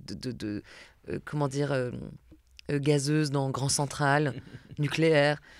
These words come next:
Speaker 1: euh, dans Une fille facile, le ta-, le tarif d'une prostitution à un moment qui, qui est, qui est payé. Bon. Donc voilà, il y a des événements comme ça qui nous arrêtent. Et là, dans Les enfants des autres, c'est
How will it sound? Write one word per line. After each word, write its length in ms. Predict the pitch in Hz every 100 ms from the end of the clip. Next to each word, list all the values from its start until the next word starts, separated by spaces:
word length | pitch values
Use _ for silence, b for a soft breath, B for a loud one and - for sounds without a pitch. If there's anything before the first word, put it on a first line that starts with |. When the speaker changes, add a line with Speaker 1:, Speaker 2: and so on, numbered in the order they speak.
| B B -
Speaker 1:
euh, 440 | 147 139 135 101
dans 120 | 135
Une 120 | 147 143
fille 160 | -
facile, 420 | 160 147 - 165
le 260 | 160 139 135
ta-, 140 | - -
le 120 | 151
tarif 340 | 165 143 156
d'une 160 | - 131
prostitution 720 | - 139 - - 131 139 131
à 60 | 143
un 40 |
moment 440 | 135 135 131 135 139
qui, 200 | - 135
qui 180 | - 135
est, 40 | 123
qui 140 | -
est 60 | 131
payé. 240 | 139 139
Bon. 100 | 139 B B B B B -
Donc 100 | 147
voilà, 180 | 165 143
il 40 |
y 40 |
a 20 | 147
des 180 | 156 160
événements 280 | 160 170
comme 120 | 160 147
ça 120 | 165
qui 140 | -
nous 160 | 143 135
arrêtent. 260 | 139 196 -
Et 60 | 156
là, 140 | 160
dans 140 | 156 151
Les 160 | 135
enfants 200 | 135 143
des 180 | 135 135
autres, 140 | 185 -
c'est 200 | 151